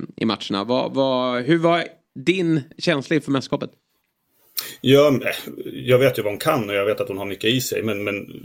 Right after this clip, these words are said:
Speaker 2: våren har ju varit lite, det har varit lite bekymmer med skador och sådana saker. Det var ju,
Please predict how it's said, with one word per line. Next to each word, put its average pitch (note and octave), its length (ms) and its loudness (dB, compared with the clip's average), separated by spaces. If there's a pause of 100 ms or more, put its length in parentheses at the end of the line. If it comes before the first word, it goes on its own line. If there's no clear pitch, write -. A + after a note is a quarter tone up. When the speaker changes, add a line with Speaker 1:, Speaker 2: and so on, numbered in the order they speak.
Speaker 2:
våren G#2+ 280 2
har C#3 60 6
ju B2+ 60 4
varit - 420 -2 (220)
lite, A#2 500 0 (640)
det B2 100 -6
har A#2 80 0
varit A2+ 120 2
lite A2+ 180 -2
bekymmer C#3 320 -2
med F#2+ 100 -10
skador G2 320 -4
och - 60 -10
sådana - 200 -10
saker. - 240 -10
Det G2+ 80 -12
var A2+ 140 0
ju, G2+ 200 -2